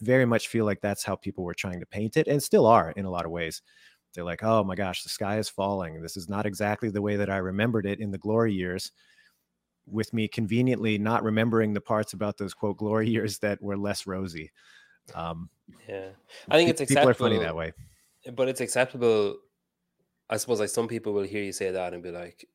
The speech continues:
Speaker 2: "Oh, well, it's easy for him," but it's kind of acceptable for you to say it because you were on, you've been in both camps. Like, you
Speaker 1: Yeah,
Speaker 2: were there
Speaker 1: sure.
Speaker 2: when fuck ups were made in the past, and you were there when fuck ups were made this
Speaker 1: <laughs>
Speaker 2: year. Maybe you're the
Speaker 1: I'll prob-,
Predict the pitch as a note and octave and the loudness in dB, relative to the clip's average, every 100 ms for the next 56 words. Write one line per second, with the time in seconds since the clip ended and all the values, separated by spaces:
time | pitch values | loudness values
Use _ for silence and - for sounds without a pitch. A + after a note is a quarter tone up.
0 | _ - G#2+ F#2 E2+ E2 G2+ F#2 F#2 F2+ | _ -2 0 0 -4 -8 -10 -10 -12 -6
1 | G2+ A2 G#2 - - A2+ A2 A#2 A#2 A2+ | -4 -2 -2 -2 0 0 2 2 2 -2
2 | G2+ A2 G2+ A2 G#2+ - - G2+ F#2+ F#2+ | -4 -6 -2 0 0 -2 -6 -6 -4 -2
3 | G2 F#2+ G2 G2 A#2 G#2 G#2+ G#2+ G2 - | 0 0 0 -4 -8 0 2 2 0 0
4 | G2 G2 - - - G#2 E2+ - - - | 0 -2 -6 -16 0 2 0 -6 -16 -4
5 | G#2 - A2+ G#2+ A2+ A2+ A2+ G#2+ G2 G#2+ | -4 -2 0 2 4 4 4 2 2 2
6 | G#2 F#2+ - - - _ - A2 G#2 - | 2 -4 -20 -20 -20 _ -2 2 2 2
7 | G2+ G2 F#2 F2 A#2+ E3+ F3 - A2 D3 | 0 0 -2 0 4 4 2 -2 -4 4
8 | B2 - B2+ B2 - - B2 C#3+ - - | 4 6 4 4 2 2 0 2 2 2
9 | C3 B2 G#2 F#2+ - - - C#3+ A3 A#3+ | 2 0 -2 -4 -10 -14 0 2 6 4
10 | F#3 F3 E3 | 4 4 6